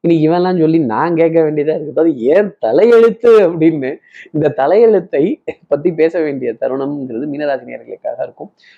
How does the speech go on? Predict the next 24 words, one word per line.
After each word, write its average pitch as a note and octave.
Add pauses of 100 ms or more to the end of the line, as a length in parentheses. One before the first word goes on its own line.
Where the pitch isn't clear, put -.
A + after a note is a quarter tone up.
விழாக்கள், E3
விருந்துகள், D#3
விசேஷங்கள், D3
இதுல C3+
அழைப்பிதழ்கள் C#3
அப்படிங்கிறதெல்லாம் B2
இருக்கும். D#3+
இதுல C3 (100)
கௌரவம் E3
அப்படிங்கிறது B2+
உங்களை B2+
தேடி -
வரும். - (400)
இப்படி C3
எல்லா C3+
ராசி D3+
நேயர்களுக்கும் C3+
எல்லா A#2+
வளமும் C3
நலமும் C#3
இந்நாளில் B2+
அமையணும்னு A#2+
நான் C3
மானசீக C#3+